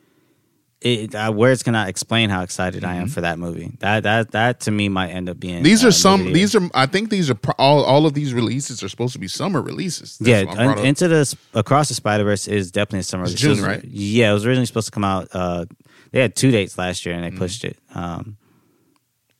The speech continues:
Speaker 2: We're also getting another Transformers this year too.
Speaker 1: I'm excited for that.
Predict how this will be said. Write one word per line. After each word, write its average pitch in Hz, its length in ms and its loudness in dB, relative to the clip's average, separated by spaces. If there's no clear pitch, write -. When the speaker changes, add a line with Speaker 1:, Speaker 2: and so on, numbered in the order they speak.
Speaker 2:
We're 370 200 2
also 381 200 0
getting 185 240 4
another 135 220 2
Transformers 113 640 -2
this 98 180 -8
year 95 120 -4
too. 92 240 -8
Speaker 1:
I'm - 140 -2
excited 92 280 -4
for 87 80 -6
that. 101 200 -2